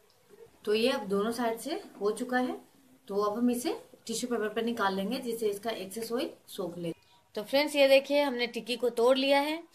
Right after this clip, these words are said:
और इसमें हमने आधा छोटी चम्मच मिक्स करके काला नमक और सादा नमक दोनों हमने छिड़क लिया है। और अब हम इस पे, अ, सॉस डालेंगे। ये हम पहले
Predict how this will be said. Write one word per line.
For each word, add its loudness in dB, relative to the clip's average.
और 4
इसमें 0
हमने 2
आधा 2
छोटी 0
चम्मच 0
मिक्स -4
करके 4
काला 6
नमक 0
और 2
सादा -2
नमक -4
दोनों 2
हमने 0
छिड़क 2
लिया 4
है। -2
और 2
अब 4
हम -2
इस -2
पे, 2
अ, -8
सॉस 2
डालेंगे। 2
ये -2
हम -4
पहले 0